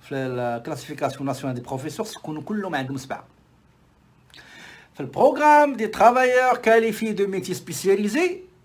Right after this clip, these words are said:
هادو اسيدي عندهم مطلوبة منهم خمسة في الوغال وأربعة في ليكري. بالنسبة للبروغرام تال ديال سي او سي اللي هو كاتيجوري دو ليكسبيريونس كنديان، زيرو والأ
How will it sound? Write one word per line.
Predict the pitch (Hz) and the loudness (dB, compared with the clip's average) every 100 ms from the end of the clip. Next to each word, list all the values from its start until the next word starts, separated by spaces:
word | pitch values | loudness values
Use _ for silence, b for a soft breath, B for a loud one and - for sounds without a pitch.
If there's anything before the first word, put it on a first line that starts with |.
| _ _ - | _ _ -12
هادو | 123 147 151 139 | -4 -4 -2 -4
اسيدي | 131 139 247 285 - _ _ b b b b b | -4 -6 -6 -8 -12 _ _ b b b b b
عندهم | 139 175 160 151 117 - | -2 -2 -4 -6 -8 -10
مطلوبة | - 190 185 | -4 0 2
منهم | 180 156 | 0 -2
خمسة | 165 262 - 220 127 | 0 0 6 6 6
في | - | 0
الوغال | 156 156 214 370 359 - - _ _ _ _ | 0 4 6 6 4 -4 -20 _ _ _ _
وأربعة | 220 233 156 131 139 | 4 8 8 8 6
في | 202 175 | 4 -2
ليكري. | 165 - 104 _ _ _ b b b b - | -4 -6 -18 _ _ _ b b b b -6
بالنسبة | 151 208 285 | -4 -2 -2
للبروغرام | - 240 - 240 240 262 | -4 -8 0 2 4 4
تال | - 254 214 135 113 107 | 4 4 4 2 -6 0
ديال | 190 208 | 0 0
سي | - 214 | -2 -2
او | 202 | -2
سي | - | -4
اللي | 143 139 | -6 -4
هو | 156 - | 0 0
كاتيجوري | - 214 226 214 180 156 | 2 0 0 -4 -4 -4
دو | 151 | -6
ليكسبيريونس | 185 - 175 160 131 | -8 -6 -6 -4 -6
كنديان، | 160 156 151 262 339 302 - _ _ _ _ b b b b | -4 -2 -2 0 0 -2 -10 _ _ _ _ b b b b
زيرو | 117 175 285 254 240 - - - _ | -8 0 2 4 4 2 -4 -20 _
والأ | 151 147 220 294 | -6 2 6 6